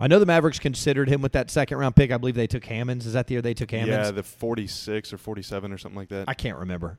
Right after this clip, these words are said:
Speaker 1: I know that they were strongly considering him there.
Speaker 2: Yeah.
Speaker 1: Uh, but then he slipped through, and they, they grabbed him.
Speaker 2: Yeah, and, uh, I mean, he made a positive impression on them in the Vegas camp, but especially in training camp. I mean, they were, coaches were saying very nice things about him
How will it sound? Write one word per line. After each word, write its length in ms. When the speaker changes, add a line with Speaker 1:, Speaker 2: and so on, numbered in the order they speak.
Speaker 1:
I 80
know 260
that 160
they 80
were 140
strongly 400
considering 600
him 180
there. 340
Speaker 2:
Yeah. 160
Speaker 1:
Uh, 200
but 140
then 160
he 80
slipped 300
through, 240
and 100
they, 200
they 300
grabbed 300
him. 160
Speaker 2:
Yeah, 220
and, 280
uh, 260
I 100
mean, 280
he 160
made 220
a 40
positive 320
impression 360
on 80
them 100
in 240
the 80
Vegas 360
camp, 280
but 160
especially 500
in 120
training 320
camp. 280
I 60
mean, 160
they 120
were, 240
coaches 300
were 100
saying 240
very 240
nice 220
things 200
about 220
him 320